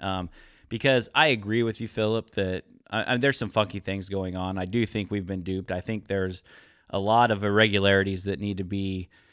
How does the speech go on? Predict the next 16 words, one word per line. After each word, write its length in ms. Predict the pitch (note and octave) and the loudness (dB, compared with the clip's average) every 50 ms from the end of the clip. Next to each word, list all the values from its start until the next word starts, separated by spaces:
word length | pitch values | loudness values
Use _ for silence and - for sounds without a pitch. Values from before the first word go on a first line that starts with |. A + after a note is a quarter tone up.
| _ _ _ _ _ - | _ _ _ _ _ -6
investigated. 880 | - A2 G2+ A2 A2 A2 - - A2+ G2 F2+ G2+ G2+ G2+ G2 G2+ G2+ - | -4 0 2 4 4 4 2 -2 -6 -2 0 2 2 4 4 2 2 4
I 100 | - C3 | 8 8
don't 120 | C#3+ D#3 D3 | 8 8 8
know 100 | B2+ A#2 | 4 0
how, 300 | A2 B2 A#2+ A2+ A2 G#2+ - | 2 2 2 2 2 0 -2
unless 380 | A#2+ A2+ G#2+ A2 A#2+ A#2 - - | -2 -2 0 2 0 0 0 -2
we 140 | B2+ B2 | -4 -2
have 280 | A#2+ B2+ A#2+ A2+ G2+ - | 2 4 4 4 2 0
some 300 | - - G2+ F#2+ F#2+ G2 | -2 -2 -2 -2 0 0
major 580 | G2+ G#2 G#2+ A2+ A#2 A2 A2+ A#2 A#2 A#2 A#2 A2 | 2 2 2 2 2 0 0 2 2 2 2 0
reform, 500 | G2+ G#2 G2+ - - F#2 F2+ F2+ F#2 G#2 | -2 -4 -6 -6 -8 -8 -6 -6 -4 0
and 80 | A#2 | 2
I'm 120 | C3+ D3 D3+ | 2 2 2
not 180 | D3 B2+ - | 2 -2 -2
talking 400 | - - A2+ A#2 A#2 - A#2 G#2+ G#2 | 0 0 2 2 2 0 -4 -4 -2
about 380 | F#2+ G2+ G#2 G2 G2 - - | 0 2 2 2 2 0 -2